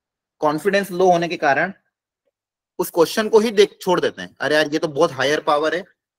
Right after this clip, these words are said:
अजीब अजीब ऑप-, operation दिए, अजीब अजीब ऑप-, option दिए, मतलब ये बहुत टफ question होगा, इसमें समय बर्बाद ना करें।" और ऐसा होगा, आगे भी होगा,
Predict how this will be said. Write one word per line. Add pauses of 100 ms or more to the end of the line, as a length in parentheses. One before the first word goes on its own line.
(140)
अजीब
अजीब
ऑप-,
operation
दिए,
अजीब
अजीब
ऑप-,
option
दिए,
मतलब
ये
बहुत
टफ
question
होगा,
इसमें
समय
बर्बाद
ना
करें।" (720)
और
ऐसा
होगा,
आगे
भी
होगा,